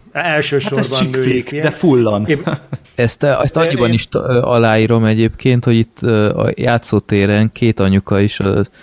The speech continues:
Speaker 3: ö, azért a Freddiné nem ebbe tartozik, hála égnek, de két játszótéri anyuka is a apára, ö, sózta a gyereket, ö, mert ők
Speaker 1: Mhm.
Speaker 3: me-, ezt mentek megnézni.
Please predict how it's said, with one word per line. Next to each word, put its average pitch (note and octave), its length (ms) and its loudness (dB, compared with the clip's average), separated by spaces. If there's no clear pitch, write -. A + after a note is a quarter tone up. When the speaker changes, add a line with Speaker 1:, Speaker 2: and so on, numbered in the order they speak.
Speaker 3:
ö, F#2+ 380 2
azért G2 420 0
a G2+ 100 0
Freddiné F#2 600 2
nem F2+ 360 2
ebbe F#2 340 -2
tartozik, F#2 560 -2
hála F#2 280 0
égnek, G#2 440 2
de G2 420 2
két G#2 220 0
játszótéri G2 600 0
anyuka F#2 420 0
is F#2+ 220 0
a F#2 220 2
apára, F2 480 0
ö, F2+ 220 0
sózta F#2 520 -2
a E2+ 60 0
gyereket, F2+ 520 -2
ö, E2+ 240 0
mert F2 420 0
ők F2+ 240 0
Speaker 1:
Mhm. F2 100 -2
Speaker 3:
me-, F2+ 160 2
ezt - 240 -2
mentek E2+ 380 -2
megnézni. F2 600 2